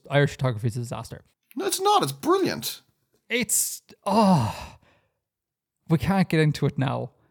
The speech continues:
Speaker 2: Okay, put that in the, in the, in the
Speaker 1: Uh, sh-, show notes.
Speaker 2: show notes
Speaker 1: Okay.
Speaker 2: for the next one.
Speaker 1: A P
Speaker 2: Beautiful and
Speaker 1: seventy-six.
Speaker 2: consistent.
Speaker 1: A,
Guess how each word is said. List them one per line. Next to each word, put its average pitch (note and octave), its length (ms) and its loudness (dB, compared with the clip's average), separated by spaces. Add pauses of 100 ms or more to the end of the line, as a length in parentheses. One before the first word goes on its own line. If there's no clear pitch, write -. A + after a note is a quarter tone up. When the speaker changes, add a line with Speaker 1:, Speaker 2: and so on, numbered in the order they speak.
(460)
Speaker 2:
Okay, G#2+ 320 0 (200)
put C#3+ 160 -4
that C#3 120 0
in B2 120 -2
the, A#2 120 -4
in A2+ 140 0
the, G#2+ 300 0
in G#2 120 -4
the G2 380 -6
Speaker 1:
Uh, - 40 -4
sh-, - 280 -8 (120)
show D#3 260 4
notes. B2 180 0
Speaker 2:
show A2+ 140 -2
notes G#2+ 140 -2
Speaker 1:
Okay. B2 120 -2
Speaker 2:
for A2+ 60 -8
the G2+ 60 -10
next F#2+ 280 -8
one. F#2 200 -12 (680)
Speaker 1:
A G3 200 0
P E3 480 0
Speaker 2:
Beautiful C#3+ 460 0
and C#3+ 100 -2
Speaker 1:
seventy-six. B2 180 -2 (160)
Speaker 2:
consistent. - 260 -12 (1000)
Speaker 1:
A, D#3+ 160 -2